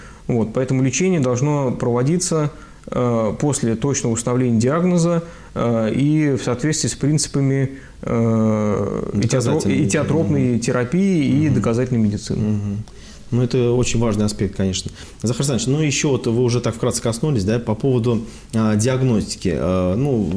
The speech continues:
Speaker 2: вообще, и, наверное, существует много методов диагностики, да, этих заболеваний,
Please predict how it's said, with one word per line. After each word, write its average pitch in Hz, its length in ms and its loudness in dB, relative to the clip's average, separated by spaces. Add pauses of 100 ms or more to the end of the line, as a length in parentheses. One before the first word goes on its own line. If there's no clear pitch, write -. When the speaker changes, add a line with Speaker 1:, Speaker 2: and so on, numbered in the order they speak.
(160)
Speaker 2:
вообще, 113 300 -2
и, 110 340 2
наверное, 120 220 0
существует 131 320 -2
много 160 240 2 (180)
методов 92 320 0
диагностики, 104 520 0
да, 110 200 2
этих 95 180 0
заболеваний, 98 580 2